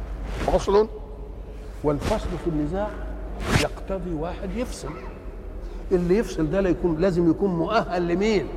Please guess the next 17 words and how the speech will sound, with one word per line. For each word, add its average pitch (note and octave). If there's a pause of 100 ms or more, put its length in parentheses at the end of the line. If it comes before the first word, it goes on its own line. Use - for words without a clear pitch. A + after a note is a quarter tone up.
ها؟ D#3+ (920)
للفصل. E3+ (600)
زي G3+
دلوقتي F#3+
بنقول F#3+
له: G3
"روح A3
كلية G#3
الحقوق G3 (720)
عشان F3
تعرف D#3 (180)
تدرس D#3
القوانين D3
وتعرف D3+
مش D3
عارف D3+
إيه F3